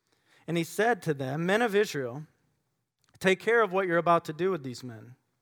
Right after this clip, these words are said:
For before these days, Theudas rose up, claiming to be somebody, and a number of men, about four hundred, joined him. He was killed,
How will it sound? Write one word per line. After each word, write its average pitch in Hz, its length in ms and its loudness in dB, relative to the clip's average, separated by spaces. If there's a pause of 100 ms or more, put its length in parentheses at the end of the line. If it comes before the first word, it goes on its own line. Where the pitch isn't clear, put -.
(880)
For 180 100 -2
before 185 380 2
these 214 220 -4
days, 151 400 0
Theudas 175 680 0
rose 139 360 -4
up, 135 300 -4 (240)
claiming 185 460 -2
to 160 80 -4
be 170 140 -6
somebody, 175 640 -4 (580)
and 175 100 2
a 170 60 4
number 202 300 4
of 175 140 0
men, 139 300 -2
about 156 320 2
four 196 300 0
hundred, 160 340 -2
joined 160 320 -2
him. 143 140 -2
He 170 100 -4
was 175 160 -6
killed, 160 440 2